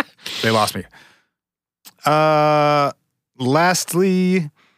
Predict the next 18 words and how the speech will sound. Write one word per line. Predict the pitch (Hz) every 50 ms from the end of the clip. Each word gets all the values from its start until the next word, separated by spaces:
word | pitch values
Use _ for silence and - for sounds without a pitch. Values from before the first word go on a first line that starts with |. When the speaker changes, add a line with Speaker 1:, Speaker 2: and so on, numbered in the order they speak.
| _ _ _ _ _
Speaker 2:
since | - - 139 127
it | 139 120
is | 117 -
too | - - 175 180
late | 170 165 156 147
to | - - 127 117 -
image | 143 170 180 180 180 170 151 151
Oumuamua | 135 139 147 147 143 139 139 143 143 143 131
with | 120 110 -
existing | 107 - - 110 - - 101 98
telescopes | - 160 165 165 160 - - 156 147 143 135 -
or | 107 101
chase | - - 131 135 131 -
it | 139 127 80
with | 110 107 101 -
chemical | - - 127 127 123 - 131 120
propulsion | - 110 - - 101 98 - - 92
rockets, | 101 131 160 190 180 - 185 180 175 - - - -